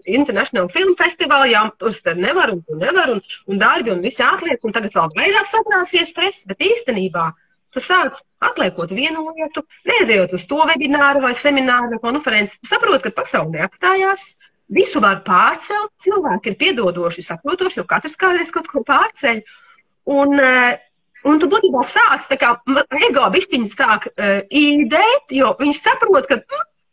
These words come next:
bez manis varbūt var arī īstenībā iztikt. Un es sāku pār-, tā kā caur to s-, slimību cilvēkam piespiež izsitot, tā, kā es burtiski noli-, noliekot slīpi,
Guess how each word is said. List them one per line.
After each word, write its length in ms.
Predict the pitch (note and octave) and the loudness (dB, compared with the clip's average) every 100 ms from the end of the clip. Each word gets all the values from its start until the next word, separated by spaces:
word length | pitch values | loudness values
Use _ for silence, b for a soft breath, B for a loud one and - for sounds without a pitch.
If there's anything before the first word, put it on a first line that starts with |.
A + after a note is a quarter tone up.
| - | -4
bez 160 | E4+ C#4+ | 0 4
manis 320 | E4+ A#4 C#4 | 4 2 0
varbūt 300 | A#3 F#4+ G#3 | 0 0 2
var 140 | F#3 | 0
arī 160 | G#3 A3+ | 0 -4
īstenībā 260 | - A#3+ A4+ | -2 0 2
iztikt. 460 | - - - E3+ _ _ _ _ _ _ _ - | 0 -4 -12 -12 _ _ _ _ _ _ _ -6
Un 120 | C4 | -4
es 140 | F#4+ - | -4 0
sāku 460 | - G4+ - C4 b b b - | 2 4 2 -6 b b b 0
pār-, 500 | B3+ C#4 F#4+ A4+ G#4+ - | 2 4 4 4 0 -8
tā 80 | - | -2
kā 120 | G#3 F#3+ | -2 0
caur 180 | C4+ - | -4 -4
to 100 | A#3 | -6
s-, 100 | - _ - | -8 _ -18
slimību 560 | - G4+ A4 E4 B3+ A3+ | -4 -2 0 0 -2 -4
cilvēkam 520 | E4 F#4 C#4+ A3 A3 A3 | -2 0 0 0 -6 -2
piespiež 640 | F#4+ F#4+ - A3+ F3+ F3+ b b b - | 0 0 0 0 0 -4 b b b -2
izsitot, 560 | F#3+ - - G3+ - - - A3+ F#3 F#3+ | -2 0 -2 -2 -2 -6 -14 -12 -12 -4
tā, 160 | A3+ - | -2 -2
kā 160 | - A3+ | -2 -4
es 60 | G3 | -2
burtiski 480 | G3+ A4 F#4 - D4 | 0 0 0 -2 2
noli-, 280 | F#4 D4 B3+ | 2 2 0
noliekot 480 | F4 A3+ - G3+ - | 0 0 -2 -6 -4
slīpi, 640 | F#4 A#4 F#4 G3 - B3+ | -2 2 2 0 -2 -4